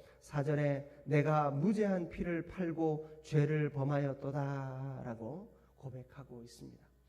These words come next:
가룟 유다는 예수를 판 후에 후회했습니다. "아, 내가 잘못했구나" 깨달았습니다. 그러나 문제는 예수를 판 것이 문제가 아니라 그 죄를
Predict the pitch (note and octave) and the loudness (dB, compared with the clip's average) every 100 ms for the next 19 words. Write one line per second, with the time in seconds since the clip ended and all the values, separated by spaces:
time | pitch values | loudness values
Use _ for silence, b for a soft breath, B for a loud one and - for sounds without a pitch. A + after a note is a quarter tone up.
0 | b b b b b D3+ F#3+ A3+ F#3 E3 | b b b b b 0 2 2 2 -2
1 | E3+ G3+ D3 - - F3 G#3 A#3 G#3+ G3+ | -4 -6 -10 -16 -6 -4 -2 -4 -6 -6
2 | C#4 A#3+ A3 - G3 G#3 F#3 - - - | -8 -6 -8 -10 -6 -4 -6 -12 -18 -20
3 | _ - B3 B3+ B3 G#3+ F#3+ - D3+ C#3 | _ -12 -8 -6 -6 -6 -8 -10 -16 -16
4 | - _ _ _ _ G3+ A3 G#3 A3+ A3 | -20 _ _ _ _ -6 -2 0 -2 0
5 | F3+ G#3+ A#3 A#3 B3 - A3 G#3+ A3+ D#3+ | 0 0 -2 -6 -10 -8 -6 -2 -2 -4
6 | - B B - A3+ B3 A3+ F#3 C#3 B2 | -8 B B -4 -2 -2 -6 -10 -12 -14
7 | - - _ _ - C#3 C#3 C#3 B2+ - | -14 -20 _ _ -4 0 2 2 0 -4
8 | B B B - A#2+ C#3 D3 D#3+ D3 B2+ | B B B -8 0 0 0 -2 -4 -8
9 | D3 A#2 - B B B B C#3+ D#3+ D#3 | -12 -14 -12 B B B B -4 -4 -4
10 | G3+ F#3 E3 - - A#3 A#3 A3+ - E3 | -4 -4 -4 -10 -8 -6 -4 -6 -6 -8
11 | C#3 C3 C3+ B2 G#2 A2 G#2+ G#2+ - b | -8 -10 -12 -12 -14 -14 -14 -16 -20 b
12 | b b - F3+ F#3 - C#3 D3 D#3+ C3+ | b b -4 -2 0 -4 -4 -4 -4 -8